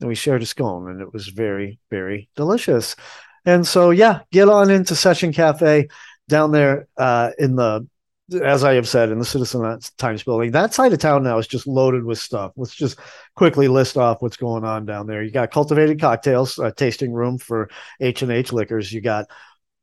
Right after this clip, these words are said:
uh, the Wedge Brewery, and the, all of this is in the arcade. H and H is across the street from the arcade in the Pearlman Furniture Building.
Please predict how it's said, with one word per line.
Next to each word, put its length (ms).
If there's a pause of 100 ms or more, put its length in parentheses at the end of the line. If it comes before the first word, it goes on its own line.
(120)
uh, 220
the 120
Wedge 440
Brewery, 560
and 280
the, 300
all 420
of 220
this 400
is 160
in 160
the 140
arcade. 640
H 240
and 100
H 220
is 100
across 380
the 60
street 320
from 140
the 120
arcade 420
in 60
the 100
Pearlman 460
Furniture 540
Building. 500